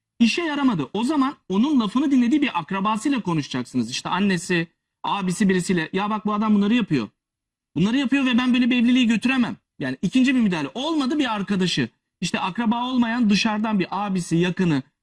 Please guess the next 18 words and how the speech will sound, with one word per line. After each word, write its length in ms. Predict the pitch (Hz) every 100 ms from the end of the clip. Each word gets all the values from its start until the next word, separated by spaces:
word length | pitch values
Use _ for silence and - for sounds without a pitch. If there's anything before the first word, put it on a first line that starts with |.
| _ -
çocukluk 400 | 196 233 247 254
arkadaşı 480 | 226 190 202 208 226
birisinin 440 | 208 214 247 254 208
devreye 300 | 185 165 147
girmesi 400 | 143 131 120 139
lazım. 300 | 120 127 143
Yani 360 | 247 277 139 - _ _ _ -
adama 360 | 240 277 226
iletişimi 560 | - 247 262 226 208 160
ya 160 | 160
siz 200 | 226 277
kuracaksınız 680 | - 277 254 269 247 262 247
direkt 220 | 226 254 254
olarak. 400 | 247 240 240 _ _ _ -
Bu 40 |
kesinlikle 480 | 196 190 240 247 254
olmaz. 500 | 233 220 214 214 - _ _
Şimdi 280 | - 240 233